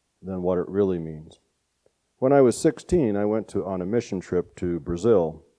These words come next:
Again, communion was a nice custom, but not much more. One special Sunday in Brazil, I had the privilege to visit three churches with one of our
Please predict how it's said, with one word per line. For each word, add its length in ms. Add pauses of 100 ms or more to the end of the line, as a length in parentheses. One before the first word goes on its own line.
(1080)
Again, 340
communion 400
was 160
a 60
nice 220
custom, 520 (100)
but 140
not 240
much 220
more. 360 (1040)
One 240
special 400
Sunday 380
in 120
Brazil, 560 (120)
I 140
had 160
the 60
privilege 460
to 80
visit 400
three 220
churches 720
with 320
one 180
of 160
our 320